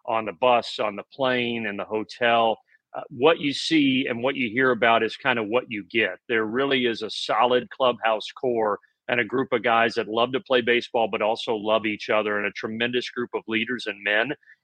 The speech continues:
And so when you, you, you factor that with the wins and everything else going on, it just made for a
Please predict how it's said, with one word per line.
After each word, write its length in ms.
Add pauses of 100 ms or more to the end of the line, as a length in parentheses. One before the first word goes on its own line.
And 200
so 320
when 200
you, 180
you, 240
you 100
factor 400
that 300
with 160
the 60
wins 340
and 100
everything 320
else 220
going 200
on, 160
it 140
just 240
made 260
for 140
a 40